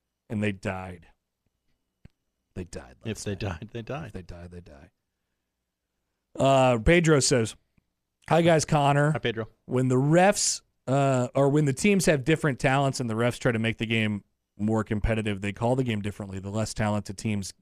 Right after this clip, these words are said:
Speaker 1: gets to be more physical. The refs would, the refs would foul out half the team if they called the game correctly.
Speaker 2: <laughs>
Speaker 1: Thanks,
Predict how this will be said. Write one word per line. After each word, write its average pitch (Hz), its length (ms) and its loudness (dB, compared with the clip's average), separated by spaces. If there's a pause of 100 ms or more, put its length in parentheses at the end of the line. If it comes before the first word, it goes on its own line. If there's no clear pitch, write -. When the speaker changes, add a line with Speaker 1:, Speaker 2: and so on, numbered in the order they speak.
(300)
Speaker 1:
gets 113 280 -2
to 117 120 -4
be 107 160 -2
more 98 200 -6
physical. 110 520 -2
The 98 120 -6
refs 104 340 -4
would, 98 200 -8 (920)
the 104 180 -4
refs 127 360 -2
would 104 160 -8
foul 107 240 -2
out 107 200 -6
half 110 320 -6
the 113 80 -8
team 143 380 2
if 101 120 -10
they 107 100 -4
called 104 300 -2
the 113 80 -4
game 98 260 -10
correctly. 120 640 -4 (120)
Speaker 2:
<laughs> - 520 -12
Speaker 1:
Thanks, 101 240 -18